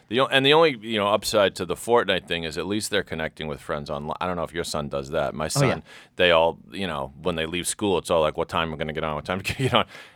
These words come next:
Speaker 1: At least they're interacting, right?
Speaker 2: But these kids are also not just playing the game. They'll go on YouTube and they're watching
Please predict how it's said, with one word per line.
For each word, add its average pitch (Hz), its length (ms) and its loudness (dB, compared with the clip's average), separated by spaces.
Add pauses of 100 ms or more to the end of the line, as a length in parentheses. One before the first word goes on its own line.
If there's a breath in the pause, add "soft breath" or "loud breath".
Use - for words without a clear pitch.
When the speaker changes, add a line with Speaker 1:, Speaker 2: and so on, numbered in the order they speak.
(140 loud breath)
Speaker 1:
At 110 100 0
least 170 500 0
they're 127 180 10
interacting, 90 760 4
right? 73 300 -6
Speaker 2:
But 175 380 4 (580)
these 127 220 -2
kids 131 240 0
are 117 180 0
also 139 460 2
not 120 280 0
just - 280 -6
playing 185 420 -4
the 95 100 -2
game. 85 400 -6 (360 soft breath)
They'll 143 120 6
go 160 160 4
on 139 160 4
YouTube 120 600 0 (300 soft breath)
and 143 140 2
they're 139 100 4
watching 143 400 0